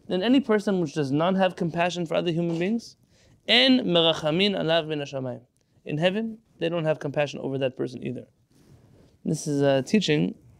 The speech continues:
that I quoted to you in Surah seventy-seven if you want to see it inside about exactly what happens there. V'chen he'an vatan.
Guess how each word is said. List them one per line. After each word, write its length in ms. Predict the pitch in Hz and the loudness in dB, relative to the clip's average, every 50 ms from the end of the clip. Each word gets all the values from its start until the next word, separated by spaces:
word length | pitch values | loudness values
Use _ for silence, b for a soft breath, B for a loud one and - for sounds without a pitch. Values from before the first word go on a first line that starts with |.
| _ _ - | _ _ -6
that 120 | 143 143 | -2 -2
I 60 | 143 143 | -2 -2
quoted 340 | - - 190 202 180 151 | 0 0 0 2 2 0
to 120 | - - 147 | 0 -2 -2
you 60 | 139 139 | -2 -2
in 60 | 135 | -2
Surah 220 | - - 160 165 | -2 0 0 0
seventy-seven 640 | 147 - - 165 170 180 180 - 233 240 208 190 165 | 0 0 -2 -2 -2 -2 -2 -2 -2 -2 -2 -2 -2
if 120 | 151 143 156 | -2 -2 -2
you 80 | 165 | -2
want 140 | 160 156 151 | 0 0 0
to 60 | 143 | -2
see 180 | 143 - 151 143 | -2 -2 -2 -2
it 100 | 139 - | -2 -2
inside 400 | 135 127 120 - 120 110 - - | -4 -8 -6 -6 -6 -6 -6 -8
about 200 | 127 123 127 - | -8 -8 -6 -6
exactly 380 | 139 127 131 123 120 - 123 | -6 -4 -4 -6 -6 -6 -8
what 80 | 123 127 | -8 -8
happens 320 | 120 107 - 107 104 104 | -8 -10 -12 -14 -18 -20
there. 140 | 107 104 - _ _ _ _ _ _ _ _ _ _ _ _ _ _ _ _ _ _ _ _ _ _ _ _ _ _ - b b b b b b b b b b b - | -20 -20 -20 _ _ _ _ _ _ _ _ _ _ _ _ _ _ _ _ _ _ _ _ _ _ _ _ _ _ -20 b b b b b b b b b b b 2
V'chen 280 | 151 190 190 - 302 269 | 4 6 6 8 8 8
he'an 300 | 269 262 247 240 240 220 | 6 6 6 6 6 6
vatan. 640 | 214 208 - 196 156 151 156 - - - - | 6 4 4 4 4 4 2 -2 -6 -8 -8